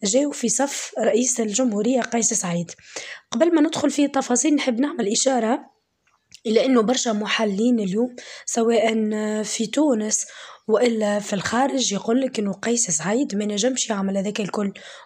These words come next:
وحده، آه، اللي قام به الكل مسار هذا متاع خمسة وعشرين جويلية إلا ما تكون عنده موافقة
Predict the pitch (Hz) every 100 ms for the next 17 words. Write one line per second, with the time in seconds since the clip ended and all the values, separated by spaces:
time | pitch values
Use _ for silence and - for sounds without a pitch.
0 | - 208 240 - 294 - - - - -
1 | 208 208 208 208 196 208 - 233 208 233
2 | 190 - 226 196 202 - 202 202 202 196
3 | 196 214 - 185 196 170 240 302 302 -
4 | 339 330 247 277 285 226 - 262 220 240
5 | 277 226 208 196 226 240 - 220 220